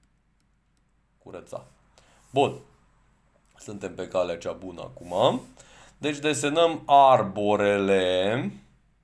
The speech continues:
Observați acum că sublinierele mele au devenit albăstrui, tot ca parte a bug-ului.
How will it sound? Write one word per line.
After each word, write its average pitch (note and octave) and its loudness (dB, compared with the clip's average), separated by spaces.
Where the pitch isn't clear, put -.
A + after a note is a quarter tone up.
Observați A2+ -4
acum G#2+ -2
că A2 -8
sublinierele G2+ -4
mele G#2 -2
au G2 2
devenit G2 -8
albăstrui, F#2+ -4
tot - -12
ca - -6
parte F#2 -2
a F2 -4
bug-ului. G2 -2